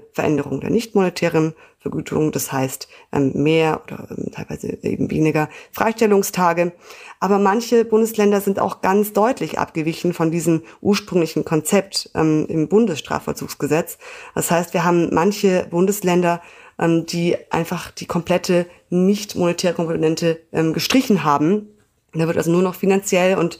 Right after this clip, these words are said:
wie wir jetzt eben aus dem Verfahren wissen, auch sehr niedrig, ähm, entlohnt. Und das ist natürlich sehr bedauerlich, dass,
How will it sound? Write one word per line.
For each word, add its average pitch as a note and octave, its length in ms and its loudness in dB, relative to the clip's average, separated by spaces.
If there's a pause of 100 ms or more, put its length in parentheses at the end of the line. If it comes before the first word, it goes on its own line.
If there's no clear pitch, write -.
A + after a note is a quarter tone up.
(140)
wie E3 140 -4
wir F3 60 6
jetzt - 260 0
eben D#3+ 200 0
aus D#3+ 120 -4
dem D#3+ 240 -2 (160)
Verfahren E3 400 -2
wissen, F3+ 180 -2
auch D#3+ 80 -2
sehr D3+ 340 0 (280)
niedrig, G3+ 400 2
ähm, D3 200 0
entlohnt. F3 600 2
Und - 320 -20
das E3+ 140 0
ist F#3 40 -4
natürlich G3 400 0
sehr - 140 -2
bedauerlich, D#3 640 -2 (240)
dass, - 280 -2